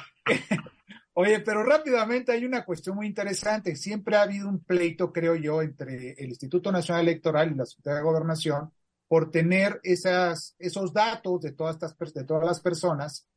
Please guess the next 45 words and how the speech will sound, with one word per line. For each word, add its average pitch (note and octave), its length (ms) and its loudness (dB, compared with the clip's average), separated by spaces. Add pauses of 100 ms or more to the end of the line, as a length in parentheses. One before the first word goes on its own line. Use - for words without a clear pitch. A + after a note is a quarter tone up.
(160)
respecto E3+ 720 2
a D3 120 0
una D#3 240 -2
credencial C#3 420 -4
de D#3 140 4
elector, F3 260 0
es E3 60 -2
decir, F3 360 0 (280)
que G3+ 80 -2
ese G#3+ 180 2
padrón F#3 400 0
del, E3+ 240 -4
electoral E3 580 0
debe F3 220 2
de D3+ 80 -6
estar F3 300 -2
en F3 80 -4
la C3+ 80 -4
Secretaría C#3+ 340 -4
de C#3+ 60 -4
Gobernación. D#3+ 600 0 (380)
Y C3+ 120 -6
dice E3+ 280 4
el E3 80 6
I F#3 60 6
N F3 140 2
E, - 20 0
"No F3+ 200 0
te G3 80 -4
voy F3 200 2
a F3 40 2
entregar F3 420 0
ese E3+ 180 -4
padrón C#3 300 -6
electoral E3 520 0
porque D3+ 280 -4
son C3+ 220 -6
datos C3 340 -4
personales", F3+ 760 2
y C3 80 -4
a B2 60 -2
nosotros B2+ 420 -4
de B2 80 -2
alguna B2 300 -4
manera D3+ 440 2